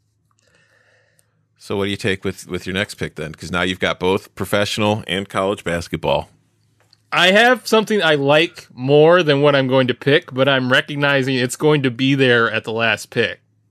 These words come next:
Speaker 2: So just, just so we get that out of the way.
Speaker 1: Okay. Wow. So you're, you're drafting based on value.
Speaker 2: Yeah, I'm drafting
Speaker 1: Huh.
Speaker 2: based on value. I wanna give myself the slot money to lock this down. Um,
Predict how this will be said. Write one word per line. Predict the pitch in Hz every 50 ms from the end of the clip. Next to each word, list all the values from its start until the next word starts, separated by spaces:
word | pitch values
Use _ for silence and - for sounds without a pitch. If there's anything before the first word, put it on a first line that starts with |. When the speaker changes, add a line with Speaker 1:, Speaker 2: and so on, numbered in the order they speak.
| _
Speaker 2:
So | - - - 113 101 98 92 90 90 90 - _ _ _ _ _ _ _ _ _ _ _ _ _ _ _ _
just, | - - 127 - - -
just | - 147 131 - -
so | 135
we | 127 123 107
get | 123 123 113
that | - 113 107 104
out | 104 101
of | 95 90
the | 90
way. | 95 104 101 82 82 - - _ -
Speaker 1:
Okay. | - 143 175 - 175 175 160 _ _ -
Wow. | 76 92 123 165 156 104
So | - - 127
you're, | 117 113 110 110 107 98 87 -
you're | - 107 98
drafting | - 123 120 117 117 - 120 110 101
based | 107 117 113 110 - -
on | 110 98 95
value. | 92 110 120 143 113 82 135 - - _ _ _
Speaker 2:
Yeah, | - 147 160 202 170 110 104 - -
I'm | 131 151 160
drafting | 196 240 269 277 214 190
Speaker 1:
Huh. | 147 -
Speaker 2:
based | 220 214 214 214
on | 226 208 190 160
value. | 180 180 180 180 180 180 175 180 180 185
I | 170 147 143 147
wanna | 160 185 202 214
give | 196 196 196
myself | 185 180 175 - - 180 170 170 160
the | - 135
slot | - - - 151 151 160 156 151
money | 151 151 151 151 151 147 143
to | - 131
lock | 127 131 131 131 -
this | - 131 113
down. | - 143 131 131 127 123 127 127 123 123 123 -
Um, | - 120 117 113 113 110 113 110 113 110 110 107 110